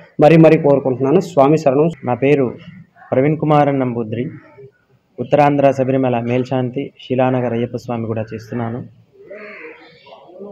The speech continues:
Speaker 2: ఈరోజు ఈ యొక్క ప్రెస్ మీట్ పెట్టడానికి గల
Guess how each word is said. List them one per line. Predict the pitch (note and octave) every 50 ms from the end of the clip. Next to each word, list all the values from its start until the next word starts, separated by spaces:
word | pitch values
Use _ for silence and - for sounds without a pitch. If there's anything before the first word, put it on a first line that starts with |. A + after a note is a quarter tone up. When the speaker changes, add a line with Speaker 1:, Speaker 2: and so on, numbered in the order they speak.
| - - - - - - C#3+ D3
Speaker 2:
ఈరోజు | C#3+ D3 D3+ D#3 D3+ D#3+ D3+ C3 - - - - - - - _ _ _ _ _ _ _ _ _ _ _ _ _ _ _ _ -
ఈ | C#3+ D3
యొక్క | C#3+ C#3+ - D3 C3 A#2+ A2+ - - - -
ప్రెస్ | B2+ B2 - -
మీట్ | D#3 D3+ -
పెట్టడానికి | C#3 B2+ B2+ B2 C#3 C#3 C#3 C3+ B2+
గల | B2+